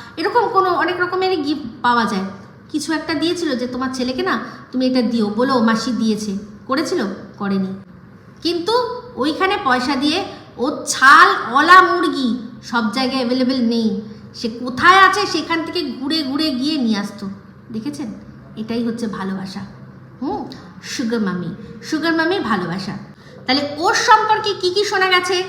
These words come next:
শোনা গেছে যে একবার গায়ের মধ্যে, উম, কিছু ঢেলে আর "শেষ হয়ে যাবো, শেষ হয়ে যাবো" বলে ধমকি দিয়ে সারা পাড়ার লোককে এক করে নিয়েছে।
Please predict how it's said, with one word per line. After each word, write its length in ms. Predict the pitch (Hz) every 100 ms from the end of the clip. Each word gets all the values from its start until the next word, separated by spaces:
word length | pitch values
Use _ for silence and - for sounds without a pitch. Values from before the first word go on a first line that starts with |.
| 370 - - - -
শোনা 240 | - 339
গেছে 400 | 254 339 359 359
যে 200 | 233 277
একবার 500 | 285 262 247 311 202 208 - - - -
গায়ের 240 | 240 269 294
মধ্যে, 280 | 330 302 330
উম, 360 | 320 320 311
কিছু 300 | 302 330 359
ঢেলে 560 | 240 277 381 285 220 - -
আর 200 | - 247 233 -
"শেষ 240 | 403 415
হয়ে 80 | 440
যাবো, 220 | 302 208
শেষ 240 | 202 359 370
হয়ে 100 | 370
যাবো" 200 | 285 240
বলে 220 | 247 262
ধমকি 360 | 233 277 339
দিয়ে 300 | 349 277 - - - -
সারা 460 | - 330 311 339 349 -
পাড়ার 400 | 302 285 320 330
লোককে 420 | 285 302 302 302
এক 200 | 294 269 -
করে 160 | 254
নিয়েছে। 500 | 240 214 208 214 190